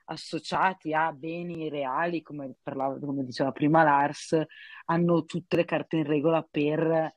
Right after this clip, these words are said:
eh, per emergere, soprattutto se, eh, riusciamo a introdurre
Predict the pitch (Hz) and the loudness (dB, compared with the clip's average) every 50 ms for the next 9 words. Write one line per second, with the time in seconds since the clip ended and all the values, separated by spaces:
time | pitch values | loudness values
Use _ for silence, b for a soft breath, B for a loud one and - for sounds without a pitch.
0 | b b b b b _ - 156 151 143 143 135 - 160 151 151 151 151 147 143 | b b b b b _ -8 -4 -4 -4 -4 -6 -6 -6 -4 -4 -4 -4 -4 -4
1 | 131 131 143 - - - 160 202 196 196 - 208 202 - - 247 233 - - - | -6 -8 -10 -8 -8 -4 -2 -2 -2 -2 -2 -4 -4 -2 0 -2 -2 0 0 0
2 | 196 175 160 - - _ _ - - 160 156 156 151 151 147 147 151 156 170 - | 0 0 0 -2 -6 _ _ -8 -4 -4 -2 -2 -2 -2 -2 -2 -2 -2 -2 -4
3 | - - 208 170 156 160 151 151 151 135 - 160 165 151 185 185 170 156 139 147 | -4 -2 -2 -2 -2 -2 -4 -6 -6 -6 -6 -6 -4 -2 0 0 0 0 0 -2
4 | 143 135 131 131 - | -4 -4 -6 -8 -12